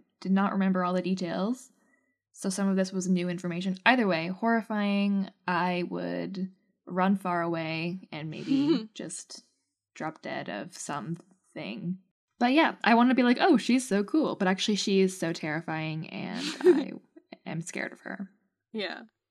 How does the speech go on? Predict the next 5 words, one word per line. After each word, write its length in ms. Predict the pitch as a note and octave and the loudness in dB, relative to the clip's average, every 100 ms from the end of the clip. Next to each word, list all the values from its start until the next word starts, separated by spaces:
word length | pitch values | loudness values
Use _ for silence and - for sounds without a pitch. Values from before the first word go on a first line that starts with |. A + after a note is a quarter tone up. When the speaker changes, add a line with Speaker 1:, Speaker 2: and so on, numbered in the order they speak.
| _ _ _ _ - | _ _ _ _ 6
Speaker 1:
All 280 | A3+ C4+ | 8 10
respect 600 | C4+ C4 - G3+ G3 - | 8 2 0 0 0 -6
to 120 | - F#3 | -4 -2
her. 480 | F3 D#3 E3 F#3 F#3 _ _ _ _ _ _ _ | -2 -4 -6 -8 -12 _ _ _ _ _ _ _
Speaker 2:
Mm-hmm. 320 | A#3+ A#3 - | -4 -4 -6